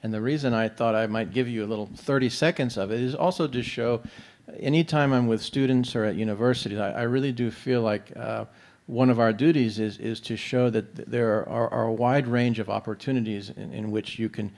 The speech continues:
bring value to communities as an artist. And, and I'm able to still compose and, and respond to compelling subjects that, that I, that I want, that I'm writing music about, but also, um, contribute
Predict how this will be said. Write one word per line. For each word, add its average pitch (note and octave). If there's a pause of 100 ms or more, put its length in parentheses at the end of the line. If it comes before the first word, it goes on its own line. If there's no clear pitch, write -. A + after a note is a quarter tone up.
(140)
bring B2
value G#2+
to -
communities G#2
as G#2
an G#2+
artist. G#2+
And, A2 (340)
and A#2
I'm A#2+
able B2
to D3
still C3+
compose C#3
and, G2
and G#2+
respond A#2+
to G#2 (380)
compelling B2+
subjects B2
that, G#2+
that A2
I, G#2+
that B2
I A#2
want, A#2
that A#2+
I'm A#2+
writing A2+
music B2
about, G#2 (320)
but A#2
also, A2+
um, G#2+
contribute A#2+